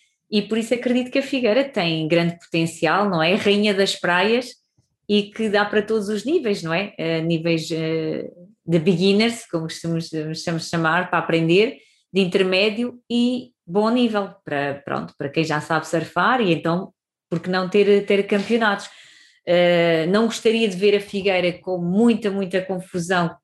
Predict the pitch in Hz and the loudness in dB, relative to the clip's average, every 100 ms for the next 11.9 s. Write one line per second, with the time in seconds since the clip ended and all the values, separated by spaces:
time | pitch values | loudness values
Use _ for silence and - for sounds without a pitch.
0 | _ _ _ - 165 - 175 180 175 170 | _ _ _ -4 -4 0 0 2 2 2
1 | - 50 - - - 180 180 180 180 175 | -2 -12 -12 -6 2 2 4 0 2 2
2 | 170 175 170 170 165 160 165 185 185 170 | 4 2 2 2 -2 0 2 2 0 -2
3 | 156 156 165 156 160 160 160 - 165 156 | 0 0 -2 -4 0 0 0 0 0 2
4 | 165 170 - - _ _ _ _ _ _ | 2 2 -4 -20 _ _ _ _ _ _
5 | - 165 165 160 156 156 175 190 180 180 | -4 0 2 2 0 -2 -4 -4 0 0
6 | 175 175 170 170 180 185 190 196 180 170 | 0 -2 0 0 -2 -4 -4 -4 -2 -2
7 | 151 139 - 180 175 185 185 196 185 185 | -2 -4 -2 0 2 2 4 2 2 0
8 | 185 - 185 175 180 190 185 175 165 156 | 0 -4 -4 -4 0 0 2 0 0 0
9 | 175 175 170 - - 190 190 185 175 156 | 2 2 2 -2 0 2 4 4 2 0
10 | 160 156 165 160 - - 175 180 175 165 | -2 -2 -4 -6 -6 -2 0 0 -2 -2
11 | - 156 147 180 175 - 202 196 | 0 -4 -2 0 -2 0 4 4